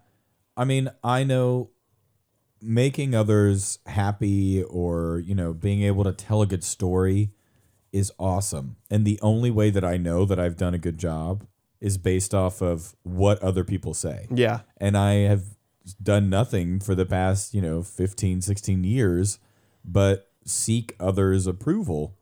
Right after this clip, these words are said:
Speaker 2: Mm-hmm.
Speaker 1: in this business, because every single audition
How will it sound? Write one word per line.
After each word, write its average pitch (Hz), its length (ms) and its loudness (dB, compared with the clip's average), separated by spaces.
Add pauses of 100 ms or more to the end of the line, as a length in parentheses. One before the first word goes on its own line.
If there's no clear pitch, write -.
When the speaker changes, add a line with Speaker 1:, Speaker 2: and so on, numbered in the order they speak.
Speaker 2:
Mm-hmm. 127 180 0
Speaker 1:
in 107 140 4
this 101 380 0 (420)
business, 110 460 -4
because 95 640 0 (600)
every 143 460 -2
single 135 580 -2
audition 101 640 -2